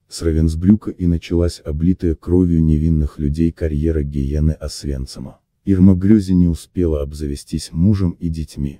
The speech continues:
Впрочем, её личная жизнь из-за отсутствия постоянного партнёра не стояла на месте.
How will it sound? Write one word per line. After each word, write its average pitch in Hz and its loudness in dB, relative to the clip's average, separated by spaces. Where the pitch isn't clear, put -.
Впрочем, 90 0
её 85 4
личная 92 4
жизнь 85 2
из-за 80 0
отсутствия 73 -6
постоянного 69 -4
партнёра 87 0
не 85 -2
стояла 71 -2
на 69 -2
месте. - -6